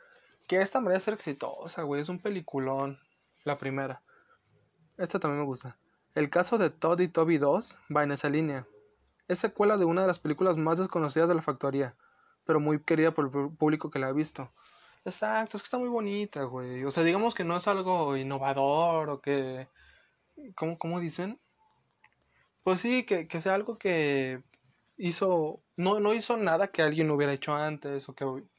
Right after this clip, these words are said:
fuera a hacer hasta ahora. Es una historia no tan nueva de amistad, pero está bonita, está bonita, güey. Pese a que su trama permitía producir una secuela lo suficientemente buena,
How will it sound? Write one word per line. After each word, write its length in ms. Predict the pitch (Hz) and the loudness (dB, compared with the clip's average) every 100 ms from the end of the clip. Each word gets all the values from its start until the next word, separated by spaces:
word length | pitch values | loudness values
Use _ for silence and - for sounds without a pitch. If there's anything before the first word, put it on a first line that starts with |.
| - | -20
fuera 300 | - 156 143 | -2 0 2
a 40 | |
hacer 220 | 139 143 | 0 -4
hasta 160 | 139 - | -4 -4
ahora. 300 | 143 151 139 - - _ _ _ _ | -2 -2 -4 -12 -20 _ _ _ _
Es 100 | 165 | -6
una 140 | 202 202 | -2 -2
historia 320 | 196 190 185 | -2 -2 -2
no 180 | 165 151 | -2 -2
tan 140 | 165 | 0
nueva 240 | 156 151 156 | 0 0 0
de 60 | |
amistad, 440 | 139 131 - 165 - _ _ - _ | -2 -6 -4 -4 -6 _ _ -20 _
pero 100 | 156 | -4
está 180 | - 170 | -2 -2
bonita, 560 | 175 175 165 160 - - _ - | -2 -6 -8 -10 -16 -20 _ -20
está 160 | - - _ 208 | -20 -20 _ -10
bonita, 560 | 202 208 208 - 156 | -8 -6 -8 -10 -10
güey. 420 | 135 131 131 131 - _ _ _ _ _ _ _ | -10 -10 -12 -14 -16 _ _ _ _ _ _ _
Pese 160 | 180 190 | -2 2
a 40 | |
que 80 | 180 | 2
su 120 | 180 | 2
trama 260 | 170 226 247 | 4 4 4
permitía 420 | 190 160 147 170 | 4 4 4 2
producir 380 | 196 175 147 175 | 6 4 6 4
una 140 | 190 | 4
secuela 340 | 190 160 160 185 | 2 2 4 4
lo 80 | |
suficientemente 800 | 170 151 139 - 165 190 180 170 | 2 -4 -4 -2 0 2 2 4
buena, 440 | 151 139 143 143 | 4 2 0 -4